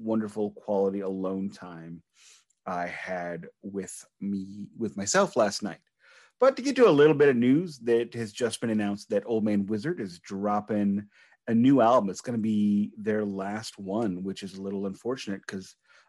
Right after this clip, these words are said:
I really, really enjoy Old Man Wizard, but their new album is gonna be coming out in, in November. So we've got some time on that, and I am,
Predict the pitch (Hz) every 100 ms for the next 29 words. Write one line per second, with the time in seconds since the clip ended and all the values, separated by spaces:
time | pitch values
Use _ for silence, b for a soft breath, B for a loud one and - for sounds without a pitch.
0 | b - 95 92 92 - - 95 104 -
1 | 214 196 190 202 104 98 98 110 117 101
2 | 101 98 98 98 101 101 101 101 107 104
3 | 101 120 98 90 90 95 95 - b b
4 | b - 107 101 104 110 98 104 110 95
5 | 98 98 101 101 101 - - - 113 113
6 | 110 113 - 110 104 127 - - _ -
7 | 104 98 95 127 240 254 _ _ _ -
8 | 202 - - 226 381 381 381 403 403 -
9 | _ _ _ _ - 107 113 101 90 104
10 | 156 113 - - 156 123 120 113 - 131
11 | 113 95 107 131 95 87 87 87 85 _
12 | 104 98 95 95 92 92 _ _ _ _
13 | _ - 90 101 107 101 98 104